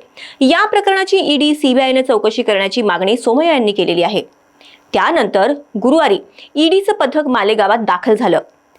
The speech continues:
विधानसभा निवडणुकांच्या कालावधीत ईडी सक्रिय झाल्याने खळबळ उडालेली आहे. आता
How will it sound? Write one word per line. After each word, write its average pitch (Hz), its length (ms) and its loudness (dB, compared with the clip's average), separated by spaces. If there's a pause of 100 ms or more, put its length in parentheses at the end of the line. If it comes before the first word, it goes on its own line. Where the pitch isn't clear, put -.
विधानसभा 403 560 0
निवडणुकांच्या 311 680 0
कालावधीत 233 520 0 (360)
ईडी 330 260 2
सक्रिय 277 460 0
झाल्याने 202 560 0
खळबळ 226 300 0
उडालेली 180 380 2
आहे. 185 200 -2 (360)
आता 233 320 -2